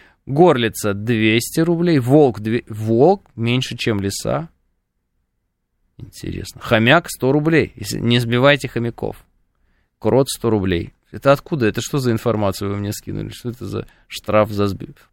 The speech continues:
Павел мне сбросил. "Недавно видел конструктор. Тело корги, голова дворняги. Смешно мне было, а хозяевам, наверное, нет", пишет Конюх.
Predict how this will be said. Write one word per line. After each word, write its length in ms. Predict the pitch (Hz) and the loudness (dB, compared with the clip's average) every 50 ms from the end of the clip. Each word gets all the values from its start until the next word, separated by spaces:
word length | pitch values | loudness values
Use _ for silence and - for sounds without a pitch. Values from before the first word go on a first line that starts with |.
| _ | _
Павел 320 | - 113 110 104 101 95 87 | 2 4 4 4 4 0 -2
мне 160 | 92 92 90 | -2 -4 -4
сбросил. 460 | 90 90 - 98 95 - - - - - _ _ _ _ _ _ _ _ _ _ _ _ _ _ _ _ _ _ _ _ _ | -6 -6 -6 -8 -8 -8 -10 -14 -18 -20 _ _ _ _ _ _ _ _ _ _ _ _ _ _ _ _ _ _ _ _ _
"Недавно 420 | - - 82 82 98 98 104 104 | -4 -2 0 4 4 4 4 4
видел 200 | 104 104 98 110 | 2 2 0 0
конструктор. 640 | 92 117 120 135 - - 170 180 - - - 101 - | 2 2 0 0 0 2 2 2 2 2 -4 -4 -4
Тело 300 | - - 139 135 120 107 | 0 2 4 4 4 4
корги, 360 | - - 143 156 160 151 127 | 0 2 2 2 4 4 0
голова 400 | 92 90 101 110 110 117 120 120 | 0 2 2 4 4 6 6 4
дворняги. 500 | 104 104 107 110 110 113 120 110 95 85 | 4 4 2 2 2 2 2 0 0 -2
Смешно 420 | 90 - 98 98 104 - - 127 117 | -4 -4 -4 -6 -6 -4 -2 -2 0
мне 160 | 110 107 104 | 0 0 0
было, 300 | 98 107 127 139 135 - | 0 2 4 4 4 4
а 80 | - 101 | 2 0
хозяевам, 480 | - 107 95 110 117 120 113 113 110 | -4 -2 0 2 2 4 4 2 2
наверное, 500 | 107 104 104 104 110 107 107 110 104 104 | 2 2 2 4 2 2 2 2 0 0
нет", 340 | 101 95 92 92 90 - - | 0 0 0 -2 -2 -6 -12
пишет 280 | _ 95 - - 90 - | _ -12 -10 -10 -10 -10
Конюх. 420 | - - 90 87 87 85 - - | -6 -4 -2 -2 -2 -4 -4 -10